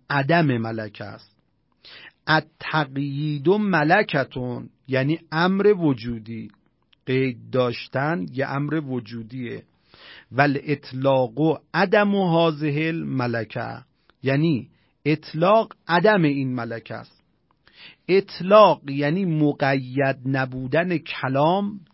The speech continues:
در جایی که من شأنه ان یکون مقیدا، شأنیت و قابلیت تقیید رو داشته باشه. یمکن ان یکون مقیدا،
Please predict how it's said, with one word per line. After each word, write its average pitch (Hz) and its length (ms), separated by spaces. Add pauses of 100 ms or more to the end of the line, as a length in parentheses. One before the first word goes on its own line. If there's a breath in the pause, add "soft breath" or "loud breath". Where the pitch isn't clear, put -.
(120)
در 131 260 (220)
جایی 147 640
که 110 360
من 147 460
شأنه 143 960 (100)
ان 151 200
یکون 151 480
مقیدا، 123 960 (760 loud breath)
شأنیت 160 1160 (100)
و 135 40
قابلیت 135 1120 (120)
تقیید 127 720
رو 196 160
داشته 139 380
باشه. 104 300 (480)
یمکن 202 720
ان 160 260
یکون 147 420
مقیدا، 113 800